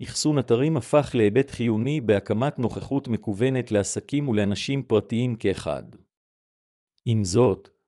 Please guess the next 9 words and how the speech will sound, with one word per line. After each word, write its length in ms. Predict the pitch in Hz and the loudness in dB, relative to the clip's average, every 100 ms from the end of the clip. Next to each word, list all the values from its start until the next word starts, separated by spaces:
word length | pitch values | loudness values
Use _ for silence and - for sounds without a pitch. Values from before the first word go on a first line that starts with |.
| - | -8
חשוב 380 | 113 - 175 147 | -4 0 2 4
להבין 320 | 101 107 127 | 4 2 0
את 100 | 117 | -2
השיקולים 540 | - 101 110 107 139 | -4 -4 0 0 2
המשפטיים 640 | 117 101 - 107 127 139 117 | 0 0 -2 -2 -2 0 2
הנלווים 500 | 104 104 110 143 127 | 2 0 0 0 2
לאחסון 580 | 104 - 110 - 151 | 0 0 -4 -2 -2
אתר 240 | 127 127 101 | 0 0 0
אינטרנט. 680 | 104 101 85 76 62 - | 0 -2 -4 -6 -12 -18